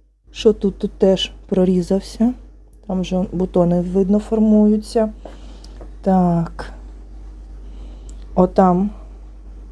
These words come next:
два чохли, і в них теж вже є бутони. Я їх просвічувала. А, і з оцього боку теж отут от чохол з бутонами.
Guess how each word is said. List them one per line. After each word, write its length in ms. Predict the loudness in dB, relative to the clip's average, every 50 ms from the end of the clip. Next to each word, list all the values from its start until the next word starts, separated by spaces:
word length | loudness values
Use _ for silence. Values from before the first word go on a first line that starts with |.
| -20 -20 -20 -20 -20 -20 -16 -10 -2
два 240 | 4 6 6 6 6
чохли, 560 | 4 0 -2 -2 0 2 2 2 2 2 2
і 100 | 0 2
в 80 | 4 4
них 200 | 4 4 2 0
теж 320 | 0 0 2 2 2 0
вже 220 | -4 -4 0 0 0
є 200 | 2 0 0 -2
бутони. 560 | -2 -4 -6 -4 -2 0 0 2 2 0 -2 -4 -8 -18 -20 -18 -18 -18 -18 -20 -20 -20 -8 -4
Я 240 | 0 2 4 6 4
їх 160 | 4 2 0
просвічувала. 1000 | -2 -2 -2 -2 -2 -2 0 2 2 2 2 0 0 2 2 4 4 4 4 2 0 -4 -10 -18 -18 -18 -18 -20 -20 -20 -20 -20 -20 -20 -20 -20 -20 -20 -20 -20 -20 -20 -20 -14 -2
А, 240 | 2 4 4 6 8
і 180 | 8 8 6 6
з 80 | 4
оцього 420 | 2 0 4 6 6 6 6 4 0
боку 500 | 2 2 0 0 0 0 0 0 0 0 -2 -6 -14 -20 -20 -16 -4
теж 300 | -2 0 0 0 0 -4
отут 360 | -6 -4 -2 -2 -2 -2 -2
от 220 | -4 -6 -6 -10 -18 -18 -20 -20 -20 -20 -20 -20 -20 -20 -20 -20 -20 -20
чохол 640 | -8 -4 -4 -4 0 2 4 6 6 6 4 2 0
з 80 | -2
бутонами. 760 | -2 -2 -2 -2 0 0 0 0 0 0 0 0 0 0 -2